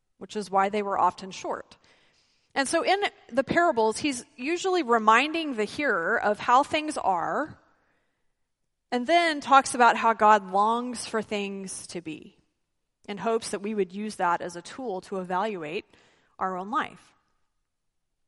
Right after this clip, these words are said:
So in chapter eighteen, if you read the verses of chapter eighteen leading up to this passage, you see that Jesus is teaching his disciples about different matters within the community of faith.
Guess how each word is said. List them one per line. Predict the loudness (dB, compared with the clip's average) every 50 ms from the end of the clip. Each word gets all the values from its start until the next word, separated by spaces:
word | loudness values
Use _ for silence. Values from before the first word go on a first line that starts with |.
| -20 -12
So | -4 -2 0 0
in | 0 2
chapter | 4 6 6 6 6 2 -2
eighteen, | -2 -2 -4 -6 -8 -8 -6 -4 -2 -2 -2 -2
if | -4 -4 -6
you | -6
read | -4 -4 -2 0
the | 0
verses | 0 2 2 0 0 0 -4 -6 -8
of | -8 -4
chapter | 0 0 0 2 0 -2 -6
eighteen | -6 -6 -8 -8 -6 -6
leading | -6 -6 -4 -4 -4 -2 -2
up | -2 -2 -4 -6
to | -12 -10 -8 -8 -8 -8 -10 -12 _ _ -20 _ _ _ _ _ -8
this | -6 -6 -6
passage, | -2 0 2 2 2 0 -2 -4 -6 -6 -6 -8
you | -10 -10 -8
see | -6 -4 -2 -2 0
that | -2 -2 -4
Jesus | -4 -6 -6 -6 -6 -8 -8 -8
is | -10 -10
teaching | -8 -8 -8 -8 -8 -6 -8 -8 -8 -10 -14 -18 -20 -20 -20 _ _ -2
his | -2 0
disciples | 0 -2 0 4 6 6 6 6 4 2 0 0 0 0
about | 4 6 6 6 6 4 0 -6 -18 -10 -6
different | -4 -2 -2 -2 -2 2
matters | 4 6 6 6 6 4 2 -2
within | -4 -4 -4 -2 -4
the | -4
community | -6 -6 -8 -6 -4 -2 -2 -2 -2 -2 -4
of | -4 -8
faith. | -8 -10 -10 -8 -10 -14 -18 _ _